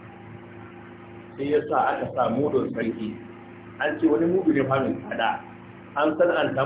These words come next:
mudun daga zina-, daga azurfa. Kuma wannan mudun, an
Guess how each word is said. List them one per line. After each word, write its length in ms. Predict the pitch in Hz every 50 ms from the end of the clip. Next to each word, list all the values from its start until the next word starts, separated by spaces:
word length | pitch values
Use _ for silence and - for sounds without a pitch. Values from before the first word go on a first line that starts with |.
| 143
mudun 320 | 160 165 165 165 156 143 131
daga 160 | - - 113 110 113
zina-, 320 | 131 143 143 147 143 -
daga 480 | 139 131 127 123 123 117 110 107 107 127
azurfa. 480 | 151 147 143 117 - - 101 87 - - - - - - - - - - - - - - - - - - - - - - - - - - - - - - - - - - - - - - - - - - - - - - - - - - - - - - - - - - - - - -
Kuma 120 | - 165 185 170 -
wannan 180 | 160 175 185 202 202
mudun, 260 | 214 202 190 175 - - - - - - - - - - - - - - - - -
an 140 | - -